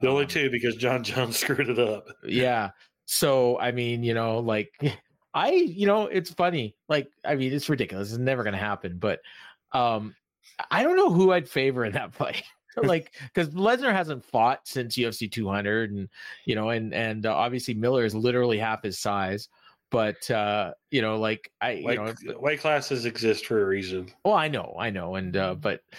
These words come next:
Speaker 2: I, I thought it was hilarious when he called him out. <laughs> Like, I just love it. Uh, but, uh, you know, he's, it's not gonna happen. Um, but, uh, yeah, he, uh,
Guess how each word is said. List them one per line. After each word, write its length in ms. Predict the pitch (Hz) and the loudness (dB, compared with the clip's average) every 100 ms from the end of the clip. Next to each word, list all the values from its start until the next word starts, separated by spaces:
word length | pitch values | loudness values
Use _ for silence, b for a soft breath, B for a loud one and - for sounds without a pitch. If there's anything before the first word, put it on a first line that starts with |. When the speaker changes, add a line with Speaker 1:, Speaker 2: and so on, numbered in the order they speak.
| B B | B B
Speaker 2:
I, 260 | 123 127 147 | -2 0 0
I 60 | 147 | 0
thought 240 | 135 123 | 0 0
it 40 | |
was 140 | 117 - | -2 -2
hilarious 420 | 120 101 98 - | 0 2 0 -4
when 60 | 95 | -8
he 80 | |
called 260 | 95 98 90 | -4 -4 -4
him 100 | 87 | -4
out. 220 | 90 92 - | -6 -6 -6
<laughs> 40 | 104 | -6
Like, 380 | - 180 139 - | -4 -4 -4 -2
I 100 | - | -2
just 560 | - - - - - - | -4 -8 -10 -10 -14 -4
love 240 | 107 95 | -2 -2
it. 180 | 95 - B B B B | -4 -8 B B B B
Uh, 300 | 127 110 104 101 | -2 0 0 0
but, 300 | 101 87 - | -4 -4 -2
uh, 220 | 87 87 | -2 -2
you 140 | - 90 | -2 -4
know, 140 | 87 | -2
he's, 180 | 101 101 | -4 -2
it's 200 | 87 95 | -4 -4
not 140 | 87 | -6
gonna 140 | - - | -6 -8
happen. 320 | - - - B B B B - | -8 -10 -14 B B B B -4
Um, 480 | 117 110 107 101 - 120 | 0 0 0 -6 -8 -4
but, 300 | 107 - 117 | -4 -2 0
uh, 300 | 104 98 101 | 2 2 0
yeah, 300 | 127 143 110 | 0 0 0
he, 320 | 113 117 117 | -2 0 2
uh, 260 | 113 113 | 2 2